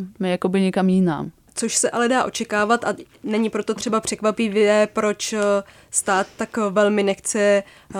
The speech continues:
Speaker 2: aby squatteři obsadili byť, eh, sebemenší, seberozpadlejší domeček, právě protože stát tedy musí hlídat ty svoje hodnoty z jeho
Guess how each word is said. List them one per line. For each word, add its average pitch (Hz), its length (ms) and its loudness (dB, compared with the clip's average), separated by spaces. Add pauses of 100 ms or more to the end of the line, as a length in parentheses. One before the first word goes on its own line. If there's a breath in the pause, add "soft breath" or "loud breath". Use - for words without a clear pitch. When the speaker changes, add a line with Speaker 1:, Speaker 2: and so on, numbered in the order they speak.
(160)
Speaker 2:
aby 190 200 -4
squatteři 202 640 -2
obsadili 196 560 -2
byť, 180 340 -6
eh, 180 160 0
sebemenší, 196 920 -2
seberozpadlejší 196 840 -2
domeček, 196 440 -4
právě 196 300 -2
protože 190 440 -6
stát 190 400 -4
tedy 202 180 -2
musí 202 640 -2
hlídat 202 520 0
ty 220 100 -4
svoje 202 400 2
hodnoty 196 460 -2
z 190 60 -4
jeho 196 280 -2